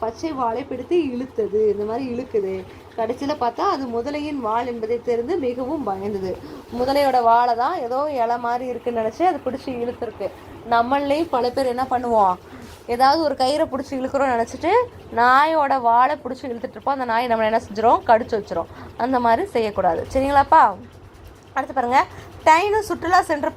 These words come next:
பார்த்த இடத்தில் விடுபட்டது என்ன வரைவோமா? இங்க பாருங்க,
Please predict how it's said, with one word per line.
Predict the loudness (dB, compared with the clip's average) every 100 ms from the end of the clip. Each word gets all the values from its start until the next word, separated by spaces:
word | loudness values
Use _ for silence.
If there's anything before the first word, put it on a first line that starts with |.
| 6
பார்த்த | 6 4 -2
இடத்தில் | -2 -6 -6 -4
விடுபட்டது | -4 -4 -4 -6 -4 -4
என்ன | 0 2 4
வரைவோமா? | 2 2 0 2 2 0 -6 -14 -10
இங்க | -6 2
பாருங்க, | 2 2